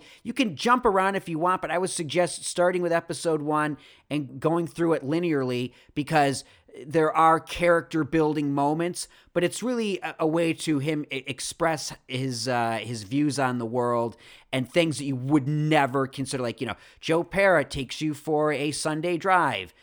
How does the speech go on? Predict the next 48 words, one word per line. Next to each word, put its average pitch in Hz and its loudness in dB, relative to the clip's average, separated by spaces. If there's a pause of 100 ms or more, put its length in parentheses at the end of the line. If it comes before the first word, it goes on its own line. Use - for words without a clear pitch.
(140)
You 123 -10
know, 127 -2 (220)
Joe 170 4
Pera, 170 6
you 139 -4
know, 127 0
packs - -4
a 196 0
lunch. 185 2 (280)
Joe 160 2
Pera 175 2
goes 170 2
grocery 175 2
shopping. 101 -2
It's 208 2
so, 262 8
like, 196 4
mundane. 196 2
You're 175 2
like, 151 -2
"How 320 8
is 294 2
this 311 0
even 285 0
funny?" 269 2 (260)
But 226 10
it 233 10
is. 190 4 (440)
And 190 4
now 214 6
when 214 4
I 202 6
first 311 0
saw 302 8
him, 185 0 (100)
I 185 2
thought, 180 2 (560)
"Oh 180 -10
my 170 -6
God, 143 -2 (760)
did 143 -2
this 226 -2
guy, 214 0
like, 165 -2
ride 135 -4
the 120 -6
short - -4
bus?" 196 -2